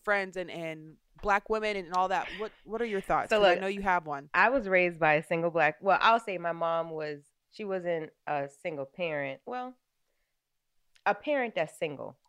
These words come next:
Speaker 2: basically. Not necessarily a
Speaker 1: Mm.
Speaker 2: single
Speaker 1: Mm.
Speaker 2: parent 'cause my dad was around. But I feel like, um, black women particularly,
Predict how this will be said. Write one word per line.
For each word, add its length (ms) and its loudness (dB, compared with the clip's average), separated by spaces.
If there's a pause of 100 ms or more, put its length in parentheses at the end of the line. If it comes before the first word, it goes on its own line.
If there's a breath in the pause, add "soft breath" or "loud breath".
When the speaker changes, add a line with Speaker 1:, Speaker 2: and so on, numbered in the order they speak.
Speaker 2:
basically. 340 -10
Not 220 -2
necessarily 400 -4
a 80 -10
Speaker 1:
Mm. 80 -18
Speaker 2:
single 260 -4
Speaker 1:
Mm. 80 -12
Speaker 2:
parent 280 -4
'cause 100 -16
my 120 -4
dad 300 -2
was 320 -4
around. 480 -8 (580 loud breath)
But 380 2 (680)
I 100 -2
feel 300 -6
like, 340 0 (140)
um, 600 -2 (800 soft breath)
black 380 -4
women 920 -6 (320)
particularly, 1000 -4